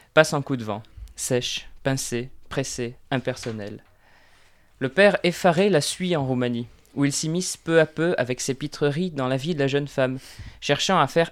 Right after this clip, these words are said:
éclater le vernis hostile et glacé qui l'isole du monde, et sans doute un peu du bonheur. Il devient alors Tony Erdmann, s'affublant d'une perruque et de fausses dents,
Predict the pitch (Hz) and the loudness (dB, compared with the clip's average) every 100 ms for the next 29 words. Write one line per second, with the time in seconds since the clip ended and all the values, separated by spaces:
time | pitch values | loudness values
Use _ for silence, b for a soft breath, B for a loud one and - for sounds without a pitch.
0 | - 180 175 160 - 147 127 123 147 143 | -2 -2 -2 -2 -2 -2 -2 0 0 -2
1 | 127 - 147 - - 131 123 113 131 147 | -4 -4 -6 -6 -6 -6 -4 -4 0 0
2 | - 139 117 117 143 147 131 117 131 175 | 0 -2 -2 -4 -2 0 0 -2 -2 -2
3 | 180 - b b b b b b - - | -2 -8 b b b b b b -6 -4
4 | 127 160 - 117 156 135 110 135 117 107 | -4 -4 -4 -4 -2 -2 2 2 2 -4
5 | - - b b b b b - 123 139 | -8 -16 b b b b b -2 2 4
6 | 180 156 185 - 175 170 185 165 143 131 | 4 6 6 4 2 4 4 4 2 2
7 | 135 139 - 139 - 127 151 160 123 123 | 2 2 -2 -4 -4 -2 0 0 0 -2
8 | 123 139 135 151 - 113 117 143 131 117 | 0 0 0 -4 -6 -6 -2 0 0 2
9 | 143 175 | 0 0